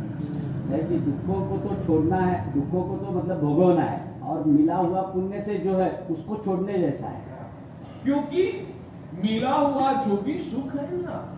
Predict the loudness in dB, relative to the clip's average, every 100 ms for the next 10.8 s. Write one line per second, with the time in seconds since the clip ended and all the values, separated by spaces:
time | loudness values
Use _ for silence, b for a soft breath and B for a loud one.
0 | -12 -6 -6 -4 -2 -2 -2 -4 -4 -2
1 | -2 -4 -4 -2 2 2 2 0 -2 -6
2 | -6 -4 -2 0 0 0 -2 -4 -4 -4
3 | -4 -4 -6 -8 -10 -12 -12 -12 -14 -12
4 | -12 -6 2 2 6 4 4 0 0 0
5 | 0 0 2 4 4 2 -2 -2 -4 -4
6 | -6 -6 -8 -6 -6 -4 -2 -2 -2 -2
7 | -2 -2 -4 -4 -4 0 0 2 0 0
8 | -2 -4 -6 -6 -6 -4 -6 -6 -6 -6
9 | -8 -8 -10 -8 -8 -8 -8 -6 -4 -4
10 | 0 2 4 2 0 -2 -4